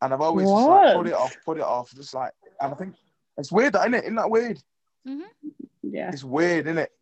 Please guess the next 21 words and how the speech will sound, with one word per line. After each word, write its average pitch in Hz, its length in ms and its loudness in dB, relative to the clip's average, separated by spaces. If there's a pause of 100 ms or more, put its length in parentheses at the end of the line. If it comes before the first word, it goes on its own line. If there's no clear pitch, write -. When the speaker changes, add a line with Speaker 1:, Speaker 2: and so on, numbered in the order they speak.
(460)
Speaker 1:
But - 80 2
I've 165 120 4
just 180 180 -12
been 180 100 -12
like, 160 180 -4
"I - 80 -6
don't 185 180 -6
want 175 280 -6
to, 170 240 -6
I - 60 -6
don't 165 120 -8
have 139 100 -12
the 131 60 -20
desire 143 340 -6
to, 139 320 -14
like, 120 240 -6
I'll 123 60 -20
probably 139 220 -12
get 123 120 -10
a 113 40 -10
motorbike." 120 580 -10